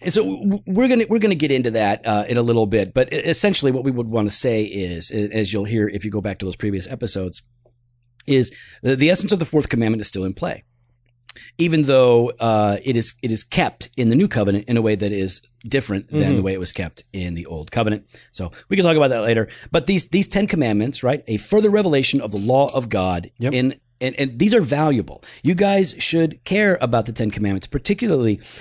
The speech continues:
Speaker 1: how they are unpacked and applied, all ten of them, in the New Testament. It's not just nine of 'em. I, I, I'm tired of, like, you guys keep saying, like, "Well,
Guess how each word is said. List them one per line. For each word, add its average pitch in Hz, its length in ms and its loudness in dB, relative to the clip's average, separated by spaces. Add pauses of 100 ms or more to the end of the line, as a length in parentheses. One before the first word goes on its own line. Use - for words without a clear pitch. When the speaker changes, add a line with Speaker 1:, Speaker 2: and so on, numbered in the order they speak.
(140)
Speaker 1:
how 156 200 2
they 143 240 4
are 120 440 0
unpacked 143 500 0
and 123 140 -2
applied, 107 720 -2 (180)
all 117 220 6
ten 165 320 0
of 87 140 0
them, 82 460 -4 (600)
in 165 120 4
the 185 80 4
New 220 100 6
Testament. - 580 -8 (400)
It's - 120 -10
not 95 140 -2
just 131 180 0
nine 135 240 2
of 80 100 -2
'em. - 260 -14 (480)
I, 90 60 -6
I, - 720 -10
I'm - 80 -16
tired 233 320 -2
of, 208 60 -4
like, - 280 -6 (220)
you 320 180 -14
guys 359 200 -2
keep 208 120 -4
saying, 185 160 2
like, 170 180 4 (260)
"Well, 104 420 0